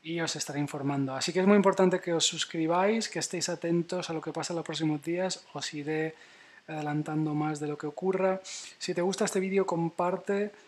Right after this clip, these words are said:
comenta debajo, dime si estás de acuerdo, si no estás de acuerdo, qué te parece.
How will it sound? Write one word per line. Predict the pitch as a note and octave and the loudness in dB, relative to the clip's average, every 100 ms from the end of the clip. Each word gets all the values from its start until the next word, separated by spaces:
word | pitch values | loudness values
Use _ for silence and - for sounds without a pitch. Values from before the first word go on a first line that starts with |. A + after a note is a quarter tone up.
| - _ | -20 _
comenta | - E3+ F3 F3 F#3 | 0 4 4 4 4
debajo, | E3+ E3+ E3 F3+ | 4 2 2 0
dime | E3+ E3+ | 2 2
si | D#3+ | 0
estás | - E3+ | -6 -4
de | |
acuerdo, | D#3+ F3+ F3 | -2 0 0
si | D#3 D#3+ | 0 0
no | |
estás | D3 E3+ | -2 -4
de | D#3 | -6
acuerdo, | - F3 F3 F3+ F#3 - - - _ | -4 -2 0 0 -2 -6 -16 -20 _
qué | - | -10
te | E3+ E3+ | -6 -4
parece. | D#3+ E3+ E3+ G3 F#3+ | -2 -4 -2 -4 -2